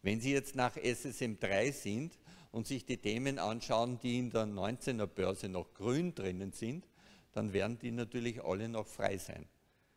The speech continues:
Das heißt, wenn Sie nach S S M drei jetzt von der Immunologie in einen anderen Bereich wechseln wollen,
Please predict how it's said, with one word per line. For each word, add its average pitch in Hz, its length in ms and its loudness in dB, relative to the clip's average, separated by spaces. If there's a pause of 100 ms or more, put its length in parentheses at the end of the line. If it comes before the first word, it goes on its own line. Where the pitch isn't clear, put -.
(140)
Das - 160 -8
heißt, 104 220 4
wenn 107 180 4
Sie 131 100 0
nach 123 220 4
S - 240 2
S 120 160 0
M 113 140 2
drei 90 280 4
jetzt 127 340 0
von 113 160 -4
der 110 100 0
Immunologie 113 800 0
in 147 100 -2
einen 104 280 -2
anderen 135 420 -2
Bereich 110 440 4
wechseln 117 380 0
wollen, 113 260 2